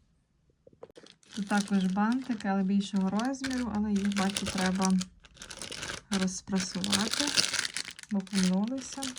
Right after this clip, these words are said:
Коротше, в Єви вже буде бантиків до будь-якого наряду. І дуже багато носочків,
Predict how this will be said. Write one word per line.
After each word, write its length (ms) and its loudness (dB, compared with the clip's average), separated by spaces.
Коротше, 340 -2
в 40 4
Єви 260 0
вже 120 -2
буде 260 0
бантиків 540 0
до 100 0
будь-якого 640 2
наряду. 600 6
І 80 4
дуже 520 6
багато 720 6
носочків, 1300 0